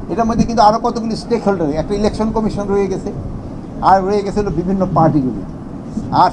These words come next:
সবচেয়ে হলো সর্বোপরি হলো জনগণ। জনগণ যে সময় নির্বাচনমুখী হয়ে যাবে, সেই সময় কিন্তু কেউ কোনো কিছু থামায় রাখতে পারবে না। আপনারা যেসব সেশন দেখেছেন, মানে এই যে দেন আপনারা যখন কিন্তু নির্বাচনমুখী হয়ে গেছেন,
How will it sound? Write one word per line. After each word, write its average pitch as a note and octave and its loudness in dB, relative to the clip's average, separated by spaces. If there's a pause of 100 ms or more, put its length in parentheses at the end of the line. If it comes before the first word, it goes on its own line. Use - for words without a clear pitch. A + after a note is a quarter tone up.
(160)
সবচেয়ে C#4 2
হলো B3 2
সর্বোপরি G#3 0
হলো F3+ 0
জনগণ। C#3 -2 (500)
জনগণ B3+ 4
যে B3 2
সময় A#3+ 6 (280)
নির্বাচনমুখী B3 2
হয়ে G#3+ 6
যাবে, F#3+ 2 (320)
সেই A3+ 0
সময় A3+ 0
কিন্তু G3+ -2 (260)
কেউ F#3+ 4
কোনো F#3 -2
কিছু D#3 0 (340)
থামায় D#3+ 4
রাখতে C#3+ -2
পারবে A2 -6
না। - -6 (280)
আপনারা A#3 2
যেসব A3+ 0
সেশন G#3+ -2
দেখেছেন, G#3 -2
মানে A3 -2 (140)
এই G3+ -2
যে A3 -2
দেন G#3+ -2
আপনারা G3+ 2
যখন A#3 0
কিন্তু A3+ -4
নির্বাচনমুখী G#3+ 0
হয়ে F3 2
গেছেন, C#3 -2